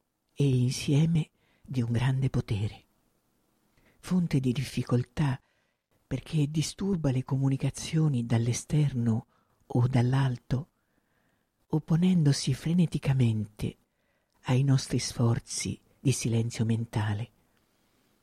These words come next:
e invischia la coscienza in occupazioni e preoccupazioni meschine, impedendole di muoversi liberamente verso più alte regioni. Fonte di potere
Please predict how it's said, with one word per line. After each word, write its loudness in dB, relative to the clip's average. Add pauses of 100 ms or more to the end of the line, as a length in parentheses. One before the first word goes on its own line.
(100)
e 2
invischia 0
la 0
coscienza -2 (680)
in 0
occupazioni 0
e -2
preoccupazioni 0 (360)
meschine, -4 (1160)
impedendole 0
di -4
muoversi 2
liberamente -2 (640)
verso -4
più 2
alte -2
regioni. -4 (1400)
Fonte -2
di 0
potere 0